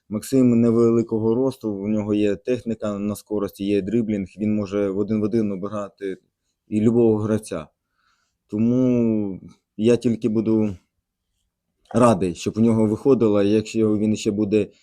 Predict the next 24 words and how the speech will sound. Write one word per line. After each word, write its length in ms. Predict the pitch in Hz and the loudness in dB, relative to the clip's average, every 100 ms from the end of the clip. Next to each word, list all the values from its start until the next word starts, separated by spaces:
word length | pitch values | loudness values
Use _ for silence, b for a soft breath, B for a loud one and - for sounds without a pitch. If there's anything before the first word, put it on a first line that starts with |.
| _ | _
не 140 | 110 | -2
тільки 320 | 107 131 117 104 | 2 0 2 0
забивати, 560 | 101 95 101 95 101 | -2 0 -2 0 0
а 40 | 101 | 0
ще 180 | 110 | 0
віддавати 440 | 104 104 107 107 107 | 0 0 0 -2 -2
гольові, 320 | 107 113 139 | -2 0 -2
те, 120 | - | -4
що 160 | 120 117 | -6 -4
він 240 | 110 110 | 0 0
віддав 320 | 107 104 107 | 0 -2 -2
там, 140 | 98 101 | -2 -2
да, 180 | 110 107 | -2 -2
з 60 | |
Металістом. 840 | 104 101 104 101 98 - 95 92 82 b b b - - | -4 -4 -2 -2 -4 -6 -6 -6 -10 b b b -20 -18
Саме 260 | - 120 120 | -8 -2 2
головне, 180 | 135 | 2
щоб 320 | 127 110 117 110 | 2 -2 -2 -4
хлопці 400 | - 135 - 123 | 0 0 2 0
всі 220 | - 120 | 2 2
не 120 | 107 | 2
зупинялися 680 | 98 104 120 135 135 113 104 | -2 0 0 0 -2 -2 -6
і 40 | |
працювали. 680 | 101 107 - 101 87 80 | -4 -4 -4 -6 -6 -8